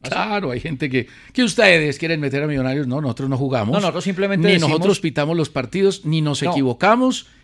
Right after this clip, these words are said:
Speaker 2: en favor o en contra de
Speaker 1: No.
Speaker 2: un equipo o de otro.
Speaker 1: Nosotros simplemente damos la opinión, y la opinión es que Cataño jugó gratis lo que jugó del partido.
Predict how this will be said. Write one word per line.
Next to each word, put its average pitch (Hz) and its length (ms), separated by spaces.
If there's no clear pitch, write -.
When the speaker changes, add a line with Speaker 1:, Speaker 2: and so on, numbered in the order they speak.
Speaker 2:
en 170 160
favor 156 340
o - 20
en 196 80
contra 190 360
de 160 60
Speaker 1:
No. 139 80
Speaker 2:
un 156 80
equipo 165 300
o 190 80
de 127 80
otro. 117 400
Speaker 1:
Nosotros 156 400
simplemente 190 540
damos 185 260
la 180 80
opinión, 131 480
y 120 140
la 120 100
opinión 123 340
es 160 140
que 185 320
Cataño 139 380
jugó 127 200
gratis 151 340
lo 165 120
que 135 80
jugó 120 180
del 123 80
partido. 117 360